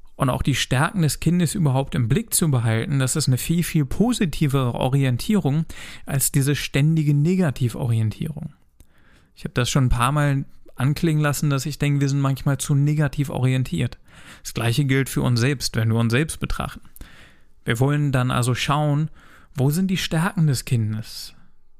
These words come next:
Wo können diese Stärken vielleicht sogar ausgleichen? Wo kann ich diese Stärken noch mehr stärken, dass es richtig was Tolles wird, was auch dann auf andere Lebensbereiche auf einmal übergreift?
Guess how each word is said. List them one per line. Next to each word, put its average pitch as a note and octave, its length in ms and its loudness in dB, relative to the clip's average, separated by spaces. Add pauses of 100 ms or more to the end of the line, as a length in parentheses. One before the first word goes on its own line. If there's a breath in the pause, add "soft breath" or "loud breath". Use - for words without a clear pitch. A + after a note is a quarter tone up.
(120)
Wo C3+ 400 0
können D#3+ 260 0
diese D3 240 2
Stärken D3+ 540 -2
vielleicht D3+ 340 -2
sogar C3+ 280 0
ausgleichen? - 760 -4 (320 loud breath)
Wo D#3 140 2
kann G3 240 0
ich E3 120 -4
diese C#3 220 0
Stärken C#3 560 -2 (240 loud breath)
noch C#3 320 2
mehr D#3 240 2
stärken, C#3 640 0
dass B2+ 200 -2
es A#2+ 200 0
richtig D#3 440 -2 (400 loud breath)
was A2+ 220 -2
Tolles C#3+ 480 0
wird, C#3 300 0
was A#2+ 220 -2
auch - 220 -4
dann B2+ 320 0
auf - 260 -4
andere D#3 300 2
Lebensbereiche D3+ 960 -2
auf - 220 -4
einmal D3+ 260 0
übergreift? - 800 -2